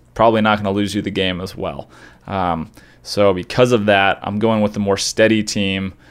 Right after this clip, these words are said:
uh, and the team that I think has a little bit more firepower on offense, with the Panthers winning twenty-four to thirteen over the Bears.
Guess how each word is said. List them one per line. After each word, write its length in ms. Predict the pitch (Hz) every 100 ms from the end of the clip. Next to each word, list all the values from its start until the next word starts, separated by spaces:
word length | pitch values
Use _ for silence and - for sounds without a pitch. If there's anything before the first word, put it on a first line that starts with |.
| - _
uh, 360 | - 73 65 - -
and 120 | 98
the 40 |
team 220 | 85 104 98
that 80 |
I 60 | 92
think 200 | 95 104
has 120 | 98
a 60 | 98
little 240 | 95 117
bit 140 | 110 92
more 160 | 87
firepower 760 | - - 98 98 90 95 95 90
on 140 | 90
offense, 540 | 95 92 - 87 -
with 120 | - -
the 60 |
Panthers 640 | - 101 98 - 87 73 - - - _
winning 520 | 107 107 101 98 92 - -
twenty-four 500 | - 104 95 101 90
to 80 | 85
thirteen 460 | 87 82 - -
over 180 | - -
the 80 | -
Bears. 360 | - - -